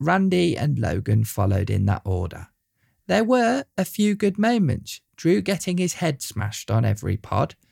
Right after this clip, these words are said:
Logan's chemistry with Kevin was great, and the R K O Brass Knuckles return was really good. The right guy won,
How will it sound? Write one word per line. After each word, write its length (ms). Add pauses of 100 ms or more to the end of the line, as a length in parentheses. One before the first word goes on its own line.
(340)
Logan's 600
chemistry 560
with 160
Kevin 340
was 160
great, 320
and 160
the 100
R 260
K 300
O 200
Brass 440
Knuckles 480
return 720 (320)
was 220
really 460
good. 320 (1200)
The 160
right 320
guy 280
won, 400